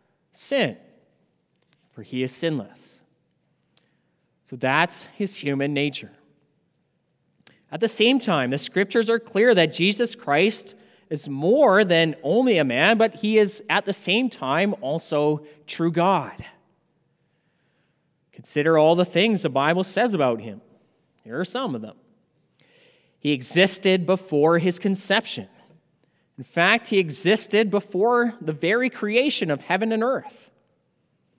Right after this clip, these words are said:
The Bible calls him far superior to the angels. And God even says to the angels, let, or says,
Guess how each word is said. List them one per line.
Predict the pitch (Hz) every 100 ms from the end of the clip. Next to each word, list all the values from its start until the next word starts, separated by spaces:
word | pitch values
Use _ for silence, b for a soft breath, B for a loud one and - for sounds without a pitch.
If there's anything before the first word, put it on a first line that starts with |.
| _ _ _ _ _ _ -
The | 120
Bible | 131 143 170 180 185 185 185
calls | 156 156 185 190 -
him | 170 190 190
far | - 151 170 208
superior | 202 196 - 196 220 220 214
to | 226
the | 208 196
angels. | 202 208 139 - - - _ _ _ _ _ _ _ _
And | 127
God | 127 147 180
even | 190 190
says | - 165 208 220
to | 214
the | 208
angels, | 160 208 214 269 311 - 156
let, | 165 - b b b b
or | 151
says, | 151 165 196 269